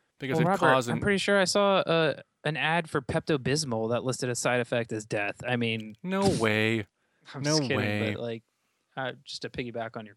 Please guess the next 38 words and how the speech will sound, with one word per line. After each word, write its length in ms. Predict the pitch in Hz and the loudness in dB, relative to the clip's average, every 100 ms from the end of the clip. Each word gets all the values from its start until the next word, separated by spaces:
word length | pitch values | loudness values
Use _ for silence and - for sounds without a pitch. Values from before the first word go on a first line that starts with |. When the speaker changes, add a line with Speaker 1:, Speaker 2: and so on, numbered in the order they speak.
| - | -12
Speaker 2:
point, 320 | 127 110 104 _ | -10 -10 -12 _
like 180 | 113 107 _ - | -14 -14 _ -12
Speaker 1:
Is 80 | 135 | -4
that 140 | 208 | -4
why 180 | 185 196 | 2 2
you 120 | 180 | 2
sound, 460 | 170 - 160 165 160 | 0 0 0 0 4
uh, 320 | 151 147 139 | 6 6 4
like 300 | 147 147 143 | 2 -2 0
you 100 | 147 | -4
do 180 | 135 143 | 0 0
when 100 | 139 | 2
you 60 | 135 | -2
try 120 | 123 | -2
to 60 | 143 | -2
do 120 | 131 | -2
Trump? 380 | 120 - 135 147 - _ _ | -4 -4 -4 -4 -14 _ _
You've 160 | 139 131 | -6 -4
been 240 | 123 113 - _ - - | -4 -6 -10 _ -4 2
drinking, 320 | 302 302 294 294 269 | 6 6 8 6 4
you've 100 | 285 | 4
been 140 | 139 139 | 4 4
drinking 280 | 147 139 135 | 4 6 6
the 60 | |
Speaker 2:
Donald 240 | 131 135 139 | 6 4 4
Speaker 1:
Pepto 240 | - 147 | 4 2
Speaker 2:
Trump. 140 | 147 | 2
Speaker 1:
too 100 | 160 | 0
much? 320 | 156 151 170 - - 202 - 185 | -2 -2 -4 -8 -8 -8 -10 -16
<laughs> 400 | 160 _ _ - | -20 _ _ -2
Drink 300 | 165 151 - | -2 -2 2
too 120 | 175 | 4
much 240 | 175 - | 2 0
Pepto. 500 | - 190 - 143 120 - _ _ _ _ | 0 0 2 0 0 -6 _ _ _ _
You 80 | 135 | 0
got 120 | 147 | 2
Speaker 2:
Uh, 40 | 156 | 2
Speaker 1:
constipated. 640 | 165 175 123 147 127 113 | 4 2 2 0 0 0